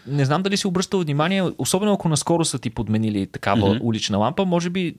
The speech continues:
Speaker 1: си обърнал внимание, че някакси светлината, която дава, не ти носи комфорт, не ти
Speaker 2: Мгм.
Speaker 1: носи същия детайл, не виждаш нещата по същия начин и направо ти е една идея по-неприятна.
Speaker 2: Мгм.
Speaker 1: Това не е защото светодиодите са по-слаби. Тяхната светлина може дори да е по-силна,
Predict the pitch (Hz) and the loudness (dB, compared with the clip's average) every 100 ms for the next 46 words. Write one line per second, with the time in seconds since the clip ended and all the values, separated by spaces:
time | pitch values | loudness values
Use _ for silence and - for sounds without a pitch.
0 | - - 127 127 185 175 135 147 180 160 | -6 -2 0 0 0 0 0 0 0 0
1 | - 139 123 120 120 139 190 - - 143 | 0 0 0 0 2 2 0 -6 -2 -4
2 | - 123 147 - - 143 147 123 113 127 | -2 0 0 -2 0 2 2 -6 0 2
3 | 117 120 160 139 110 - 170 151 147 - | 2 -2 -2 -2 -4 -2 0 2 2 -2
4 | - 110 104 127 120 - 123 - 165 156 | -2 -2 2 0 0 0 2 4 4 4
5 | 131 110 113 143 - 123 110 - - 131 | 4 2 0 0 0 -2 -2 -2 2 4
6 | 139 120 117 151 156 - - - 107 113 | 4 0 -2 -2 -4 -6 -14 -18 -2 0
7 | - 143 143 123 120 - 143 139 110 123 | 2 2 2 -4 -2 -2 0 0 2 0
8 | 135 175 165 165 147 120 151 175 175 131 | 0 -4 -4 0 0 2 2 2 0 -6
9 | 117 - 117 123 160 147 139 131 131 120 | -6 -4 -2 2 2 4 2 2 0 -2
10 | - 107 101 - 98 78 - - 170 160 | 0 -2 0 0 0 -2 -4 2 2 4
11 | 170 180 - 185 185 175 - - 143 139 | 2 0 0 0 0 -2 -8 -6 -4 0
12 | 135 151 151 135 117 - 123 - 104 98 | 2 2 0 -4 -2 2 2 2 0 0
13 | - 151 180 170 139 139 156 160 156 151 | 0 2 2 0 -2 0 2 4 2 2
14 | 127 165 147 - 127 - 170 190 220 | 0 2 0 -2 -2 -2 -2 0 -2